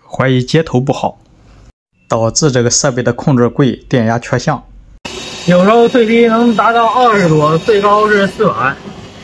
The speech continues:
Speaker 1: 他们用万用表测量的输入电压，三项之间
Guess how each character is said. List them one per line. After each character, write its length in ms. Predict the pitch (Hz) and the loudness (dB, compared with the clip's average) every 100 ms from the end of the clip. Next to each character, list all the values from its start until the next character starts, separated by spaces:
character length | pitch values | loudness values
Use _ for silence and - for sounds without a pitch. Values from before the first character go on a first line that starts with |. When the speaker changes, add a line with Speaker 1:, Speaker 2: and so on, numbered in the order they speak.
| - - - - - - - _ _ | -20 -20 -20 -20 -20 -20 -20 _ _
Speaker 1:
他 200 | - 113 | -6 -2
们 140 | 117 | 2
用 140 | 147 147 | 4 4
万 140 | 151 | 2
用 80 | 151 | 0
表 160 | 127 101 | -2 -2
测 220 | - 147 | -4 -4
量 200 | 110 104 | -2 0
的 140 | 120 | 0
输 320 | 110 - 185 | 0 0 2
入 180 | 180 160 | 2 2
电 200 | 127 123 | 2 0
压， 240 | 117 131 - | 0 -2 -4
三 320 | - - 156 | -4 -2 -2
项 300 | 147 165 120 | 0 -2 -2
之 140 | - 113 | -4 -4
间 480 | 131 131 135 - | 0 0 -2 -8